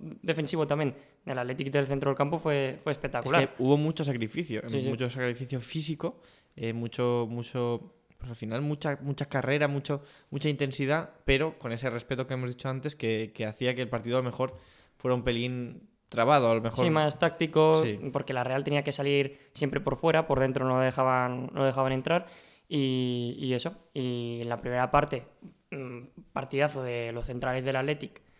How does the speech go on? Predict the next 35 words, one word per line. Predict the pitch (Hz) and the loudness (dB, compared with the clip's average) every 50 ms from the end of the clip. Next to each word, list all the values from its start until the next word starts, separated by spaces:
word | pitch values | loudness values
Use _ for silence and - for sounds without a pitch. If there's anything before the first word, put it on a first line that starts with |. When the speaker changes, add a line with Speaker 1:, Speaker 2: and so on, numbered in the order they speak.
| _ _ | _ _
Speaker 1:
de | - 139 | -6 -4
los | 127 120 | -4 -4
centrales | 120 120 123 117 131 127 131 131 127 | -4 -6 -6 -4 -2 0 0 0 0
de | 135 | 0
la | 135 131 | 0 2
Real | 135 143 147 139 120 - - - _ _ | 2 2 2 2 0 -2 -8 -18 _ _
y | - 135 | -6 -4
del | 127 123 120 | -4 -4 -4
centro | - 143 139 135 139 | -4 -2 0 0 0
del | 135 131 | 0 2
campo | - 160 151 139 139 127 - - - - _ _ _ _ _ _ _ | 2 0 0 0 -2 -6 -8 -10 -14 -20 _ _ _ _ _ _ _
de, | - 127 123 120 117 113 123 | -8 -6 -6 -4 -6 -6 -6
del | 127 127 123 | -2 2 2
Speaker 2:
Ujú. | 127 | 4
Speaker 1:
Athletic | 127 131 139 147 143 | 4 2 2 -2 -2
Club, | - 175 190 196 190 - - - - - _ _ _ - | 0 0 0 0 -2 -6 -18 -20 -20 -20 _ _ _ 0
y | 135 | 2
luego | 139 143 143 139 | 4 4 4 4
también | 147 143 156 147 | 4 2 2 2
la | 135 | 0
defensa | 123 120 - 135 127 135 131 | -2 -2 -4 -4 -4 -2 -2
de | 131 135 | 0 2
la | 135 | 2
Real | 135 139 135 131 | 2 2 0 -2
Sociedad, | 139 131 139 143 147 139 - - | -2 -2 0 2 2 0 -2 -4
que | - 123 | -8 -8
no, | 120 127 131 - - - | -6 -6 -6 -8 -10 -12
que | - 127 | -12 -10
no | 123 120 123 | -8 -4 -4
dejó | 147 147 - 160 185 180 - | -4 -2 0 -2 -2 -2 -4
pasar. | 135 - 110 143 - | -4 0 0 2 2
Speaker 2:
No, | 107 104 | 2 0
no. | 104 | 0
Speaker 1:
Iñaki | - 139 147 147 226 214 | 0 0 0 2 2 2
Williams | 170 160 165 190 214 240 - - | 2 2 2 2 0 -2 -4 -10